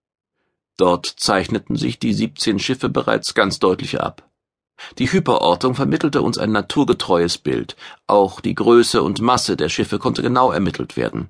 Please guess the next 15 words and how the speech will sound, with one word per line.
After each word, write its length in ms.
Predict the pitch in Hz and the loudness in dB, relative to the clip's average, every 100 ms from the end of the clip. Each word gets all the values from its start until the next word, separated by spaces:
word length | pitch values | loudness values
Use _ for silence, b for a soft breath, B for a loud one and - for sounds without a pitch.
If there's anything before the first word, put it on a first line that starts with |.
| _ | _
Sie 160 | - | -2
waren 280 | 123 120 117 | 0 0 0
alle 320 | - 110 135 | 2 2 0
von 160 | 165 131 | -2 -2
derselben 500 | 123 98 95 90 104 | 0 2 2 2 -2
Größenklasse. 800 | 90 73 71 58 - 73 - 65 B B B B | -2 -2 -2 -8 -6 -4 -4 -6 B B B B
In 160 | - 92 | -4 -2
ihrer 220 | 101 90 | 0 0
Gesamtlänge 720 | 92 107 107 110 123 135 170 | 0 0 0 0 0 0 -2
fünfhundertfünfzig 1000 | - 110 - 101 90 - 117 - 98 92 | -2 -2 -2 -2 -2 -2 -4 -4 -4 -2
Meter 240 | 92 90 | -2 0
lang, 380 | 98 127 185 175 _ _ | 0 0 -2 -4 _ _
Zylinderlänge 680 | - 107 104 101 98 95 92 | 0 2 4 4 4 0 -2
vierhundert 480 | 110 95 101 101 120 | 0 0 2 2 2
Meter, 320 | 120 143 131 | 0 2 0